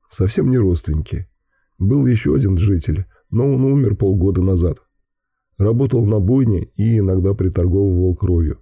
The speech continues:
Занимал комнату с выгородкой под лестницей на чердак. Теперь там, после небольшой перестановки, никто не живет. Зато в одной семье, когда убрали деревянную перегородку,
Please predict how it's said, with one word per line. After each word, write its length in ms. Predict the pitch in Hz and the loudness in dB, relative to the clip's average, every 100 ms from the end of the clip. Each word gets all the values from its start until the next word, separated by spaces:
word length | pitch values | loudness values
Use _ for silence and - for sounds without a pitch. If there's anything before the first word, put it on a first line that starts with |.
| _ _ - - | _ _ -18 -6
Занимал 560 | 78 92 92 95 131 117 | -2 2 2 2 0 0
комнату 460 | 110 123 123 131 | 0 0 0 -2
с 100 | 117 | -2
выгородкой 680 | 101 92 95 90 - 87 87 _ - | 0 2 0 -2 -2 -2 -4 _ -4
под 160 | 120 | 0
лестницей 500 | 117 104 101 87 80 | 2 0 0 -2 -2
на 200 | 76 87 | -2 0
чердак. 480 | 90 104 85 78 - _ _ _ _ _ | 0 -2 -2 -4 -8 _ _ _ _ _
Теперь 320 | - 104 135 | -6 -2 -2
там, 300 | 117 104 90 - _ _ | 0 -2 -4 -10 _ _
после 280 | 104 104 95 | -4 -2 0
небольшой 460 | 98 92 98 - 92 | 2 2 0 -2 -2
перестановки, 760 | 85 85 98 113 127 - 82 | -2 -2 0 0 0 -4 -6
никто 380 | 76 92 92 113 | -4 -4 -2 0
не 100 | 120 | 0
живет. 440 | 107 110 92 76 - _ _ _ - | 2 2 0 -2 -8 _ _ _ -12
Зато 580 | - 95 98 139 139 - | -4 -2 0 0 -2 -2
в 140 | - 98 | -4 -2
одной 240 | 95 117 | 0 0
семье, 400 | 110 113 120 139 | 0 0 2 0
когда 300 | - 98 98 | 0 0 2
убрали 400 | 98 95 104 95 | 2 2 2 2
деревянную 560 | 85 98 101 98 87 82 | 2 2 2 2 0 0
перегородку, 640 | 101 95 104 98 - - | 0 2 2 0 -2 -8